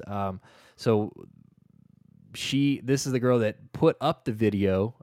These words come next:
uh, or posted the video for him on Instagram. Um, yeah, he caught our eye. I mean, the guy is just, he seemed like a sweet guy. He looked like fucking Clark Kent.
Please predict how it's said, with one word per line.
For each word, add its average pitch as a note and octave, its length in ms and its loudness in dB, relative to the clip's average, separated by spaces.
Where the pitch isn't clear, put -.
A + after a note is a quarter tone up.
uh, G#2 200 0
or G2+ 100 2
posted B2+ 380 0
the G#2+ 40 -4
video G#2+ 240 0
for A2 280 2
him G#2+ 120 -2
on G2 120 -2
Instagram. F#2+ 600 -6
Um, F#2+ 440 -4
yeah, E3+ 120 6
he D3+ 80 2
caught F3+ 240 4
our D#3+ 160 8
eye. D3+ 280 6
I B2 100 -2
mean, C3 160 -2
the C3 60 -2
guy C3+ 220 6
is C3+ 140 2
just, B2 280 -2
he A#2+ 180 -4
seemed B2+ 240 -4
like A2+ 140 0
a G#2+ 60 -4
sweet C3+ 340 0
guy. A2+ 400 2
He B2+ 140 4
looked A#2+ 220 6
like B2 240 6
fucking B2+ 440 0
Clark B2 380 0
Kent. A2 340 -4